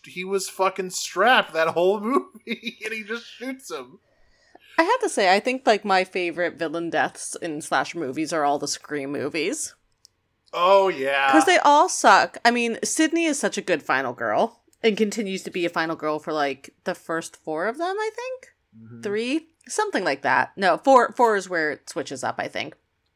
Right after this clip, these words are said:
Speaker 1: Well, because, I mean, Ghost, Ghost, Ghostface is just a series of shitheads wearing a costume.
Speaker 2: Correct.
Speaker 1: They're just normal
Speaker 2: Exactly.
Speaker 1: guys.
Speaker 2: And all of them think they can <laughs> kill Sydney, but none of them can. That's why
Speaker 1: Yeah.
Speaker 2: she's great, because it's not the same person. She literally,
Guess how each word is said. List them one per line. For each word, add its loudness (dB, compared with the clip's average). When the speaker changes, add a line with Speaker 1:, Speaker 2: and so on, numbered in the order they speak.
Speaker 1:
Well, -6
because, -2
I -2
mean, -10
Ghost, 0
Ghost, -2
Ghostface -2
is -16
just -12
a -4
series -6
of -4
shitheads -8
wearing 0
a -8
costume. 2
Speaker 2:
Correct. 6
Speaker 1:
They're -6
just 2
normal 4
Speaker 2:
Exactly. -2
Speaker 1:
guys. -16
Speaker 2:
And 4
all 6
of -6
them 0
think -2
they 2
can 2
<laughs> -
kill 4
Sydney, 0
but 4
none 6
of 6
them 8
can. 0
That's 4
why 2
Speaker 1:
Yeah. 2
Speaker 2:
she's 2
great, 0
because 4
it's -4
not 2
the -4
same 0
person. 0
She 0
literally, 0